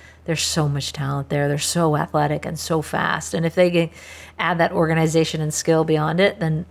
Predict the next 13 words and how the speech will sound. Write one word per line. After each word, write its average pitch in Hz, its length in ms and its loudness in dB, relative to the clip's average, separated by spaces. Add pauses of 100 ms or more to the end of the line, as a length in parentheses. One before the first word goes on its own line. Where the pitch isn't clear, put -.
that, - 220 0
those 170 200 4
are, 143 160 -2 (760)
that, - 220 -2
that, 170 260 2
especially 170 380 0
the - 160 2
African 170 300 -2
teams, 190 320 0
are 160 60 -4
just 160 240 -4
so 165 240 2
hard, 160 680 0